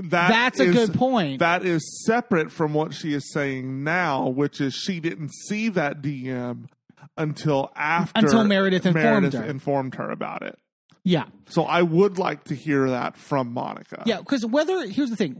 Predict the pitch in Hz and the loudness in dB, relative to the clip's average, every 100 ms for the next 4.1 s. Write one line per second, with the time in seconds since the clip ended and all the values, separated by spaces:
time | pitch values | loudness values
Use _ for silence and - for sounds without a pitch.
0 | 143 196 247 320 254 160 _ _ _ _ | -2 0 0 -2 -4 -6 _ _ _ _
1 | - 208 208 285 294 220 208 202 180 147 | -6 -2 0 0 0 0 0 2 0 0
2 | 147 151 156 151 135 135 135 127 143 127 | -2 -2 -2 -2 -2 -2 -4 -6 -6 -8
3 | 117 110 117 117 113 113 120 113 117 120 | -6 -6 -6 -8 -8 -6 -6 -6 -8 -12